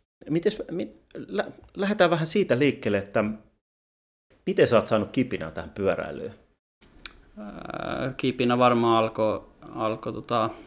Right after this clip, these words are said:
Speaker 2: isoveli ja isän kautta. Ne oli tota pyöräilyssä jotenkin mukana ja jotenkin siitä isoveljen kilpailureissulta lähti, lähti innostus.
Speaker 1: Niin mulla on sellainen hämärä muistikuva, että mä oon saattanut nähdä sut kil-,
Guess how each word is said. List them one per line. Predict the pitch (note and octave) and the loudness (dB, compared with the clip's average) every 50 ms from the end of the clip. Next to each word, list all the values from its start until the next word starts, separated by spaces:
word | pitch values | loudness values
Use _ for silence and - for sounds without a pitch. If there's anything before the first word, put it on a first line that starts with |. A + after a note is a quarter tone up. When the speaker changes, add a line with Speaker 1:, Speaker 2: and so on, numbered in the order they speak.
| - - - | -20 -4 0
Speaker 2:
isoveli | C3+ C3 A2+ B2+ A#2 A2+ A#2 A2+ A2+ A2+ A2+ A2+ | 2 4 4 4 4 4 4 2 4 2 2 2
ja | A2+ A2+ A#2 - - | 2 2 0 0 0
isän | - B2+ B2 B2 A2 A2 G#2+ | 0 0 2 2 0 0 0
kautta. | - G#2+ G#2+ A2+ - - - G2 - - - - - - - - - | 0 -2 -2 -2 -4 -6 -8 -8 -8 -8 -14 -18 -20 -20 -20 -12 -8
Ne | C#3+ A#2+ A2+ | -6 -4 -4
oli | A2+ A2 | -4 -4
tota | - A#2 A#2 - - - - - | -4 -8 -6 -6 -8 -8 -6 -6
pyöräilyssä | - - A2+ A2 G#2 A2 A#2 - - A#2 | -2 0 0 0 0 0 -2 -2 -2 -2
jotenkin | A2+ A2+ A#2 A2+ A2 A2 | -2 0 0 2 2 2
mukana | A2+ A2+ A#2 - - A2 G#2+ A2 A2 A2 | 0 -2 -4 -2 -2 -2 -2 0 -2 -2
ja | - A2 - - - - - - - - - - - - _ - | -4 -6 -8 -10 -18 -20 -20 -20 -20 -20 -20 -20 -20 -20 _ -4
jotenkin | - C#3 C#3+ D#3 E3 E3+ G3+ E3 - - - - - - | -4 -2 0 0 0 0 -2 -4 -6 -12 -18 -20 -20 -20
siitä | - - - C3 B2+ B2+ A#2+ A#2 - - - - | -14 -6 -4 -4 -2 -2 -2 -4 -4 -6 -2 -2
isoveljen | B2 A#2+ B2 A#2 A#2+ A2+ A2 A2 | 0 2 2 2 2 2 0 0
kilpailureissulta | - B2 A#2 A2 - A2 A2 A2 A2+ A2 A2 A2 - - A#2+ A2 G#2+ A2+ | 0 0 0 2 2 2 2 2 2 0 0 0 -2 -6 -6 -4 -2 -2
lähti, | G2+ G#2 - - - - - - _ _ - - - - - - - - - - _ - | -2 -4 -4 -8 -12 -14 -14 -18 _ _ -20 -20 -20 -20 -20 -20 -20 -20 -20 -20 _ -6
lähti | - A#2 A2+ - - B2+ - A#2+ | -4 -4 -4 -4 -6 -4 -2 -2
innostus. | A#2 A#2 A#2 A#2 - - - - - - - - - - - - - - - - _ _ | 0 0 -2 -4 -6 -8 -14 -16 -16 -18 -20 -20 -20 -20 -20 -20 -20 -20 -20 -20 _ _
Speaker 1:
Niin | C#3 C#3 | 0 4
mulla | C#3+ C#3+ B2+ | 4 6 6
on | A#2 | 6
sellainen | A2 B2+ B2 A#2+ A#2+ A2+ A2+ | 6 4 4 6 6 4 4
hämärä | A2 C#3 C#3 B2 G#2+ F#2 F2+ E2+ | 4 4 4 4 2 2 0 0
muistikuva, | F#2+ G#2+ G#2+ F#2+ - - F2+ - - F2+ D#2+ D#2+ | 2 2 2 0 0 -4 -12 -8 -6 -6 -6 -6
että | D#2+ - - | -6 -6 -6
mä | F2+ | -8
oon | F2 | -6
saattanut | - - F#2+ F2 - - F#2+ F#2 F#2+ G2+ | 0 -2 -2 -2 0 -4 -4 -2 0 0
nähdä | G#2+ G#2 F#2 E2+ - | 0 0 0 -2 -6
sut | - - G#2 - - | -6 -6 -8 -8 -6
kil-, | - - A#2+ G#2+ - - - - | -4 -2 -2 -2 -2 -6 -16 -18